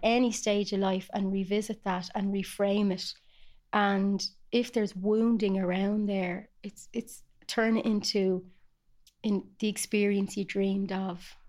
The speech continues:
and, um, that you, that you, that your little self would have craved. Your, and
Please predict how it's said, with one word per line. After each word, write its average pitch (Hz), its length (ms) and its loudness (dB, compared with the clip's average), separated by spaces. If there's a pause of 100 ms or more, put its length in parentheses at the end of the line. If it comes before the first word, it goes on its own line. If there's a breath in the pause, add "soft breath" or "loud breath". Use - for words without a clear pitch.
and, 190 560 -2 (560 soft breath)
um, 190 520 0
that 196 180 -2
you, 196 260 -2 (120)
that - 160 -2
you, 190 280 -4 (680)
that 226 160 0
your 214 180 2
little 233 340 0
self 190 440 -2 (380)
would 208 180 0
have 185 80 -6
craved. 220 600 0
Your, - 120 -6
and 220 260 0